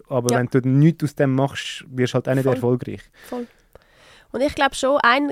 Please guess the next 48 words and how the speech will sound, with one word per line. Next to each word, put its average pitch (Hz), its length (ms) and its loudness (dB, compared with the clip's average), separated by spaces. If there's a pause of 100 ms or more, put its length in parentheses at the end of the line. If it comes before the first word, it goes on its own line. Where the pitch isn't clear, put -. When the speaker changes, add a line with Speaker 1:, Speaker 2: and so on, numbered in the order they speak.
Speaker 2:
riesiger 247 400 -6
Erfolgsfaktor 233 720 -6
ist 202 100 -10
wirklich - 240 -12
Kommunikation. 196 920 -10
Speaker 1:
Ja. - 80 -2
Speaker 2:
Und 233 80 -2
ich 214 100 -8
sage 208 300 -4
auch 208 60 -4
immer 220 220 -6
den 220 80 -10
Schülern, 220 240 -4
hey, 214 200 -4
das 226 140 -10
ist - 60 -10
für 240 120 -6
mich 214 160 -8
Meisterschaft. 190 760 -8 (460)
Wenn 196 100 -6
du - 80 -14
das 254 240 2
voll 262 220 0
im 240 80 -4
Griff, 226 380 -8 (200)
Griff 240 240 -6
hast, - 160 -10
bist 196 140 -12
du - 60 -8
erleuchtet. 190 720 -8
Speaker 1:
Ja. 120 160 -2 (380)
Speaker 2:
Weil 226 100 0
wir 254 60 2
können 254 180 4
ja 226 120 6
nicht, 247 240 4
nicht 247 220 4
kommunizieren. 294 760 -4 (880)
Ich 285 220 -2
persönlich 247 440 0 (200)
stelle 233 300 0
auch 220 60 2
immer 233 160 -2
die - 120 -10
Hypothese 226 500 -4
in 226 40 -2
den 226 100 -4
Raum, 226 220 -4